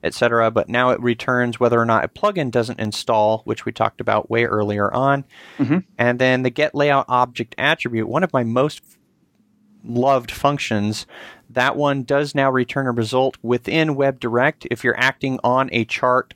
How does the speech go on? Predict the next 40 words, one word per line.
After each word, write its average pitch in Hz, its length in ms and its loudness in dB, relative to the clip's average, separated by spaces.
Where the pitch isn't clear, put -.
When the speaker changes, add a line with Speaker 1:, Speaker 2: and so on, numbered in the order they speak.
Speaker 1:
or 113 300 0
on 113 320 0
a 107 120 -2
web 117 280 0
viewer. 104 300 -2
And 110 100 -6
if 107 100 -8
it's 117 120 -4
on 110 100 0
a 107 60 -2
web 123 220 -2
viewer, 117 260 2
you're 110 160 0
actually 113 400 0
able 107 160 -2
to 107 80 -6
get 107 160 -4
the 98 100 -6
source. - 720 -2
Speaker 2:
Hmm. 175 200 0
Speaker 1:
So - 280 -2
in 113 120 0
WebDirect, 127 500 0
if 117 100 -6
you 120 60 -8
put 120 160 0
a - 20 2
web 131 240 -2
viewer 123 340 2
on 123 200 2
a 127 80 -2
layout 110 600 2
and 107 160 -4
then 110 140 -2
the 110 80 -2
user 117 320 2
looks 123 300 -2
at 127 100 -2
that 120 260 2
in 143 420 0